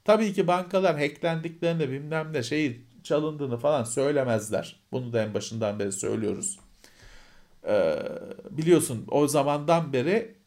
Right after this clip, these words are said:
açıklama yapılacak, açıklama yapılacak diye bazı arkadaşlar iman ettiler.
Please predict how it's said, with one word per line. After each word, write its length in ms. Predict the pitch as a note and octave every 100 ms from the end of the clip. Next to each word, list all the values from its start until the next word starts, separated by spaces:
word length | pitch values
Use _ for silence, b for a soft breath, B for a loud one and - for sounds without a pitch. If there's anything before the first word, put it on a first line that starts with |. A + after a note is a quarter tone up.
| -
açıklama 560 | B2+ D3 - C#3 C3+
yapılacak, 580 | B2+ A#2+ A2+ G#2+ G#2+ -
açıklama 500 | B2+ C#3 A#2 C3+ C#3
yapılacak 640 | B2 B2 A#2 A2+ A#2+ A#2
diye 200 | B2 A#2+
bazı 300 | B2 B2+ B2+
arkadaşlar 600 | A#2 A#2 A#2+ A2+ - B2+ -
iman 420 | B2 C3 C#3+ C#3
ettiler. 600 | G#2+ - G#2 B2+ - -